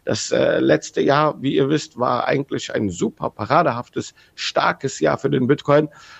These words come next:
Und ich sehe durchaus Möglichkeiten, in diesem Jahr sogar noch weitere, äh, ja, Fortsetzung des Trends zu sehen,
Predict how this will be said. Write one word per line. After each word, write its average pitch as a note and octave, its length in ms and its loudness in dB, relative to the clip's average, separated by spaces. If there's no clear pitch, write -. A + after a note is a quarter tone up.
Und C3 640 2
ich C3 220 -4
sehe C#3+ 400 2
durchaus D3 760 2
Möglichkeiten, C#3 640 -2
in A#2 120 -2
diesem B2+ 300 -2
Jahr A#2+ 320 4
sogar A2+ 600 0
noch A#2+ 360 -2
weitere, A#2 560 -2
äh, A2+ 600 2
ja, A#2 240 2
Fortsetzung C3+ 580 0
des A2 140 -6
Trends F3 320 0
zu A2+ 140 -2
sehen, G#2 280 0